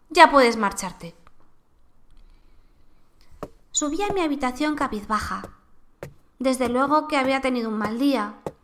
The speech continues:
Primero lo de Gaby, ahora lo de mi madre. Me puse a estudiar lengua sin mucho éxito, ya que no conseguía concentrarme. Mamá tenía razón, me había pasado de la raya.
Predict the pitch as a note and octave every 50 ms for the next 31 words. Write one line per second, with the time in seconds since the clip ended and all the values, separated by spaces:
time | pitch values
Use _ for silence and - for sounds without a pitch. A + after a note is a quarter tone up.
0 | _ _ _ - - - - - - C#4+ C#4 D4 E4+ F#4+ G#4 G4+ F#4 D4+ A#3+ A3
1 | A3+ A#3+ A#3+ A#3+ G#3+ G3+ G#3 - - - - - - - C4 C#4+ E4+ F#4 F#4+ G#4
2 | A4+ A#4 - - - - D4 C4 B3+ B3 A#3+ A#3 A#3 A#3 A#3 A3+ A3 A3 G#3 G3
3 | - - - - - - - - - - _ _ _ _ _ _ _ - - _
4 | _ _ _ - - _ _ _ - D#4 D#4 D#4 G4 G#4+ G#4+ A4+ A4 - - D#4
5 | D4+ D4+ D#4 D#4+ D#4+ D4+ D#4 D#4+ D#4+ E4 E4 D#4+ D#4 C#4 B3+ B3 B3+ B3 - C4
6 | G#3+ G3 - - A3 F#3+ - F3 F#3 - - - - - - - _ _ - B3+
7 | C#4 C4+ C4+ C#4 C#4 C4+ B3+ C4+ C4+ B3+ - B3+ B3+ C4 C#4 C#4 C4+ C4 B3 B3
8 | B3 A#3 A#3 A3+ C#4 C#4 C4+ B3+ A3+ G#3+ G#3 A3 - - - - - - - _
9 | _ - - _ _ _ _ _ _ _ _ _ _ _ _ _ _ _ - D4+
10 | D#4 D#4 F4+ G4 - F4 C#4+ C#4+ C#4+ C4+ B3+ A#3+ A3+ - B3 A3+ A3 A3 A3 A3+
11 | - _ _ _ _ _ _ _ _ _ _ - B3+ A#3+ A#3+ B3+ C#4 C#4 C4+ C4+
12 | C4 C4+ C4 A#3+ A#3 G#3+ G3+ G3+ F#3+ E3+ F#3+ G3 G#3 G#3+ G#3+ G3 F#3+ F#3 -